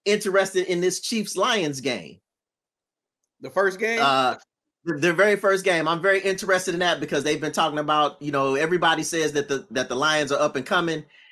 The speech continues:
Speaker 1: They're thinking that the Lions are gonna win, um, the, uh, the N F C Central. Uh, I'm sorry, the N F C North. Um, and so I wanna see how good they are. You know, that's a really good test, that first game coming out ag-,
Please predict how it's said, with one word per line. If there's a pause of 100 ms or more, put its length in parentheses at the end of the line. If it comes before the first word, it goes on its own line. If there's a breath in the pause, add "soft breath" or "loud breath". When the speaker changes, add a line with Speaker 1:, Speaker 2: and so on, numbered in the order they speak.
(140 soft breath)
Speaker 1:
They're
thinking
that
the
Lions
are
gonna
win, (360 soft breath)
um, (1300)
the,
uh,
the
N
F
C
Central. (340)
Uh,
I'm
sorry,
the
N
F
C
North. (560 soft breath)
Um,
and
so
I
wanna
see
how
good
they
are.
You
know,
that's
a
really
good
test,
that
first
game
coming
out
ag-,